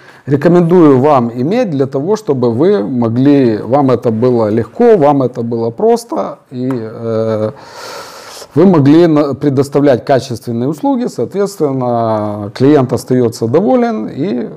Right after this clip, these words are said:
рекомендует вас другим друзьям, знакомым и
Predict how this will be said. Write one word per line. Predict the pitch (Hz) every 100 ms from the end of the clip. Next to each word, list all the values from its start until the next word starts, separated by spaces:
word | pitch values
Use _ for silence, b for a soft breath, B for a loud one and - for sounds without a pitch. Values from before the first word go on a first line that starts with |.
| -
рекомендует | 131 127 113 127 170 190 135
вас | 113 135 151 - _ _ -
другим | 104 98 131 147 151 b b b b
друзьям, | 113 107 135 185 202 131
знакомым | 110 107 160 160 143 151 - _
и | 127 135 -